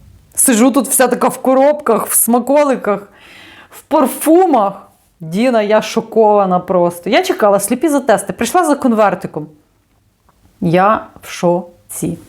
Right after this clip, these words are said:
Дуже-дуже величезне, величезне, величезне дякую. У мене просто нема слів. Я навіть не знаю, що сказати, в принципі. Самі бачите, я тут все по-, порозпаковувалась.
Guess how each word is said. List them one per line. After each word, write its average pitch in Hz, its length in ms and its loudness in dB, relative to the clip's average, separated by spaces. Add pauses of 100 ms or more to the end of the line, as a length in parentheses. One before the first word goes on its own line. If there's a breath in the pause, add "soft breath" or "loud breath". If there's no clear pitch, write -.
(3000)
Дуже-дуже 208 680 4
величезне, 196 680 2
величезне, 240 680 -2
величезне 392 560 -2
дякую. 339 680 0 (100)
У 330 40 -8
мене 311 200 -2
просто 370 340 -2
нема 262 240 4
слів. 254 400 0
Я 233 100 4
навіть 240 180 0
не 247 100 2
знаю, 262 160 4
що 262 120 -4
сказати, 196 500 0
в - 160 -10
принципі. 190 520 -2 (340)
Самі 226 220 0
бачите, 196 420 0
я 190 80 0
тут 190 140 -6
все 190 160 -4
по-, 220 260 -2
порозпаковувалась. 233 1000 0